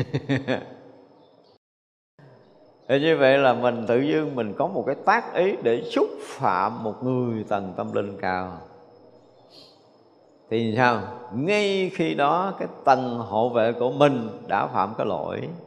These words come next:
Và chính họ phải xách gối đi lại những cái vị mà hộ vệ của mình trước cả đã, mới nói chuyện sau.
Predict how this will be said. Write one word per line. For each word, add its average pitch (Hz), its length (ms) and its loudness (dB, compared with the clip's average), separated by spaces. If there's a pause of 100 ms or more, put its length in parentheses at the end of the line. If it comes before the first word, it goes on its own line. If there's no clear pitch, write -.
(580)
Và 98 300 2
chính 254 220 4
họ 127 420 4
phải 131 100 2
xách 240 420 -4
gối 226 380 10
đi 165 140 2
lại 131 520 2
những 127 160 -2
cái 170 160 0
vị 120 340 2
mà 120 140 -4
hộ 98 140 -2
vệ 98 260 0
của 104 180 0
mình 113 280 -2
trước 143 140 0 (100)
cả 123 80 0
đã, 113 300 2 (200)
mới 113 120 -2
nói 131 200 -2
chuyện 98 240 -4
sau. 95 300 -2